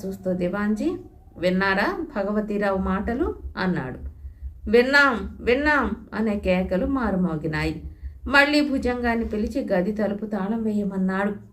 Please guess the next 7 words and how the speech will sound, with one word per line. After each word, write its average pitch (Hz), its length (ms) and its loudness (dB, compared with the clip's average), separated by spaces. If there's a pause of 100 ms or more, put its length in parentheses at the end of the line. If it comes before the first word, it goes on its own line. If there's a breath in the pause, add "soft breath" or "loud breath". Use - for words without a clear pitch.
(720)
ఓండ్ర 226 380 4
పెడుతూ 247 360 2
ఉన్న 233 200 0
ఎలుగుబంటిని 214 880 0 (400 loud breath)
అవతలకు 262 580 4
వదిలించి 220 580 0
భుజంగం 226 680 0